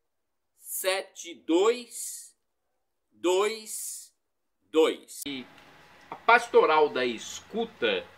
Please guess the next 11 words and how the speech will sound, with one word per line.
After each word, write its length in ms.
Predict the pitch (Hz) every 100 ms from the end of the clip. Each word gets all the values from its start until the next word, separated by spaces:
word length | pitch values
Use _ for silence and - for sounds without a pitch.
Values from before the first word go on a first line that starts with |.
| _ - _ -
está 640 | - - 180 180 208 - - - _ _ _ -
em 400 | 208 262 262 247 -
atividade 1400 | 175 170 - 165 156 127 110 135 160 175 175 156 170 165 -
em 240 | 147 175
Colatina. 1000 | 175 - 165 180 170 - - 147 117 95 87
Você 280 | 107 170
já 100 | 156
ouviu 260 | 151 127 147
falar 460 | - 101 90 147 175
da 120 | 127
Pastoral 1040 | - - - 180 - 151 107 110 156 160